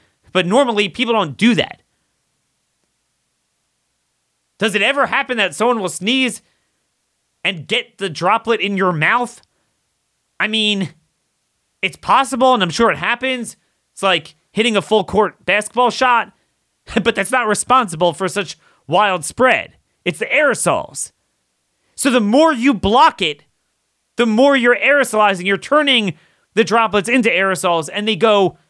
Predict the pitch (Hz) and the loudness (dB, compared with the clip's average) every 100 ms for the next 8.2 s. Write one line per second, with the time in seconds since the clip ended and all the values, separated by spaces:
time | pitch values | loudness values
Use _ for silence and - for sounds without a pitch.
0 | - - 277 - 202 160 135 262 254 175 | -10 -4 -4 -4 -6 -6 -4 -2 -2 -2
1 | 147 107 - _ _ _ _ _ _ _ | -4 -6 -10 _ _ _ _ _ _ _
2 | _ _ _ _ _ _ _ _ _ _ | _ _ _ _ _ _ _ _ _ _
3 | _ _ - 214 202 277 220 190 - 160 | _ _ 0 0 2 2 2 0 0 -2
4 | - 104 - - _ _ _ _ _ _ | -2 -8 -10 -20 _ _ _ _ _ _
5 | _ _ _ _ _ _ - 196 220 226 | _ _ _ _ _ _ -6 -2 0 -2
6 | 180 262 254 - 143 170 147 160 233 226 | -2 -2 -2 -2 -4 -4 -4 -2 -2 -2
7 | - 175 170 175 165 170 156 160 175 98 | -2 -2 -2 -4 -2 -2 -4 -2 -2 -4
8 | - | -14